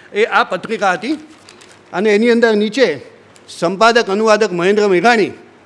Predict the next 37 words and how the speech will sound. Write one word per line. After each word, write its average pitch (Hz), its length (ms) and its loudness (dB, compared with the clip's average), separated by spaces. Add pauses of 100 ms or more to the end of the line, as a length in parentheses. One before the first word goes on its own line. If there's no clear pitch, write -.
આવું 180 400 -2
લખેલું 226 440 -2
છે 220 120 0 (640)
અને 208 200 2
એ 233 260 0
પત્રિકા 233 640 0 (240)
એ, 185 60 -4
એ 208 160 0
ફેલાવા 196 400 -2
નીકળ્યા 220 300 0
હતા. 294 220 -2 (680)
અ, 220 140 -6
એનું 240 200 0
છેલ્લું 285 380 2
વાક્ય 320 280 4
જે 254 120 0
છે 202 280 -4 (440)
એ 214 80 0
છેલ્લું 220 340 -2
વાક્ય 254 220 0
આવું 247 240 2
છે. 262 180 -2 (240)
"જનરલ 254 320 2
ડાયરનું 277 320 0
એવું 320 120 0
થયું 311 160 -2
કે 277 60 -2
એની 262 120 0
ઉપર 277 200 2
બ્રિટિશ 226 320 -4
સરકારે, 247 440 2 (360)
અ, 196 120 4
પગલાં 208 340 4
લીધા 233 220 4
અને 233 120 2
એને 240 120 2
બરતરફ, 202 440 2